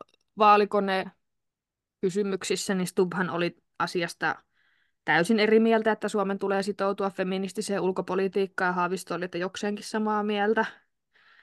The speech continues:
Sitten kun avaa niitä näitten vastauksia, niin, niin kuin sanoin, vähän semmoista nyanssieroa, mutta, mutta tavallaan ehkä se, mikä vastauksista hu-, huokuu, niin on tavallaan ehkä semmonen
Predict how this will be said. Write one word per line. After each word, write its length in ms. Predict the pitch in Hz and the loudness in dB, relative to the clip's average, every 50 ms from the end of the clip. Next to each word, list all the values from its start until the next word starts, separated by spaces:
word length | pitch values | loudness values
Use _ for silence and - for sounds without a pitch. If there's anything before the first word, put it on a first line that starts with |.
| _ _ _ _ _ _ _ _ _ _ _ _ _ _ _ _ _ _ _ _ _ _ _ _ _ - | _ _ _ _ _ _ _ _ _ _ _ _ _ _ _ _ _ _ _ _ _ _ _ _ _ -12
Sitten 280 | - 175 - 165 170 | -12 -8 -8 -8 -6
kun 140 | - - 156 | -2 -2 0
avaa 260 | 170 175 180 175 175 | 0 2 4 4 4
niitä 220 | 180 175 170 180 175 | 2 0 -2 -2 -2
näitten 480 | 175 175 170 - - 190 185 185 170 - - - _ _ _ _ _ _ _ _ _ _ _ _ _ _ _ _ _ _ _ _ | -2 -4 -4 -2 -2 -2 -2 -2 -4 -6 -10 -18 _ _ _ _ _ _ _ _ _ _ _ _ _ _ _ _ _ _ _ _
vastauksia, 720 | 220 208 202 185 - - 180 170 190 185 - - 185 165 170 | 4 4 4 4 2 0 0 0 0 0 0 0 2 2 2
niin, 300 | 175 175 185 185 - - _ _ _ _ _ _ _ _ _ _ _ - - - | 2 -2 -4 -8 -10 -12 _ _ _ _ _ _ _ _ _ _ _ -20 -20 -14
niin 140 | - 151 - | -14 -6 -4
kuin 100 | - 311 | -4 0
sanoin, 420 | - 254 220 208 208 202 196 208 | 2 4 4 6 6 4 4 2
vähän 120 | 190 175 196 | 2 0 -2
semmoista 240 | 208 202 - - 202 | -4 -2 -2 -4 -2
nyanssieroa, 800 | 190 190 190 190 190 - - - - 151 170 175 175 175 170 175 | 0 0 0 0 0 -2 -2 -2 -2 -2 -2 -2 -2 -4 -4 -4
mutta, 380 | 180 180 - _ - 190 180 - - - - - - - _ _ _ _ _ _ _ _ _ | -6 -8 -6 _ 2 2 2 2 -4 -16 -20 -20 -20 -20 _ _ _ _ _ _ _ _ _
mutta 260 | - 170 - - 180 | -10 -10 -4 -2 0
tavallaan 500 | 180 185 180 180 180 180 180 180 180 - - _ _ _ _ _ _ _ _ _ _ _ _ _ _ _ _ _ _ _ | 2 2 2 2 4 4 6 4 4 2 -4 _ _ _ _ _ _ _ _ _ _ _ _ _ _ _ _ _ _ _
ehkä 380 | 190 180 156 - - 196 180 - - | -4 -4 -4 0 0 0 0 0 -4
se, 180 | - 202 196 | -2 -2 0
mikä 320 | 190 185 185 180 208 190 190 | 0 0 -2 0 0 0 2
vastauksista 760 | 196 196 190 - - 220 202 180 - 208 175 - - 202 180 | 2 0 0 0 0 0 0 2 0 -6 -8 -4 -2 -2 -2
hu-, 340 | 185 - - - 196 190 | -2 -4 -6 -8 -8 -4
huokuu, 600 | 190 202 208 202 208 208 202 _ - 220 208 190 | 2 4 4 6 4 4 2 _ 2 2 4 4
niin 160 | 185 196 185 180 | 2 0 -2 -2
on 100 | 180 175 | -2 -2
tavallaan 460 | 185 190 196 196 190 190 180 170 175 | 0 2 4 4 4 6 4 4 4
ehkä 200 | 175 - - 185 | 2 -2 -8 -8
semmonen 640 | - 202 190 180 180 180 185 185 185 185 185 175 | -6 -6 -6 -4 -4 -2 -2 -2 -2 -4 -4 -6